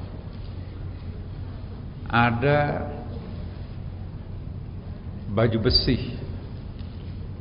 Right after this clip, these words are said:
ada apa itu namanya tuh, Ra-, eh,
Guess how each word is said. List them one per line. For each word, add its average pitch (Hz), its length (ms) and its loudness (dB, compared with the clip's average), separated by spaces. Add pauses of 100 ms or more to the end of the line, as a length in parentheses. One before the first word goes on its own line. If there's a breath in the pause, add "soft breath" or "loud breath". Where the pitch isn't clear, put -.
(280)
ada 123 640 8 (2250)
apa 107 240 4
itu 110 160 6
namanya 110 400 4
tuh, 139 160 -2 (1200)
Ra-, 113 160 0
eh, 104 640 6